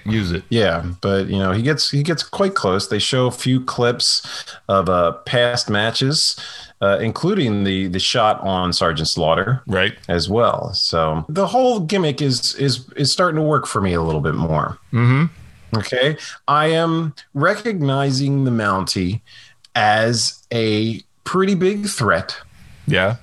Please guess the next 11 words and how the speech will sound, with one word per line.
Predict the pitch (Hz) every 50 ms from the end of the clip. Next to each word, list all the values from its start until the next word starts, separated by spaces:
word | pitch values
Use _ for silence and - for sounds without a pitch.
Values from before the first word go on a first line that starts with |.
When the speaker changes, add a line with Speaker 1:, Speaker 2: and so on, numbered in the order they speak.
| - -
Speaker 2:
You | 117 117 113
know, | 110 104 107 113 120
because | 123 120 127 127 - - 147 135 135 135 -
he's | - 202 208
a | 233
big | 196 - 151 165 156
dude. | 139 117 101 95 101 120 151 165
Okay, | 151 - 127 127 - 139 127
I | 139 170
get | 165 131 127 120 -
that. | 107 95 104 113 131 -